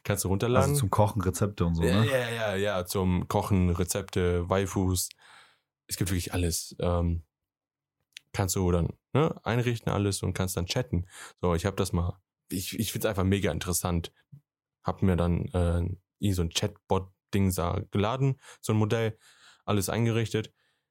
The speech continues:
Speaker 1: eine Nachricht geschrieben und der ist halt nicht,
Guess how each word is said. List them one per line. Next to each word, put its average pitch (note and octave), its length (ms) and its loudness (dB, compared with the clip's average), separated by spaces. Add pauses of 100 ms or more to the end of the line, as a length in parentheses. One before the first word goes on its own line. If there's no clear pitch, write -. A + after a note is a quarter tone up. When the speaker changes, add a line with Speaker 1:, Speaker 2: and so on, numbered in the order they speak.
(440)
Speaker 1:
eine G#2 260 4
Nachricht A#2 280 0
geschrieben C#3+ 580 -2 (200)
und A2+ 320 0 (120)
der G#2+ 140 4
ist A2 120 -2
halt G#2+ 360 0
nicht, A2 920 0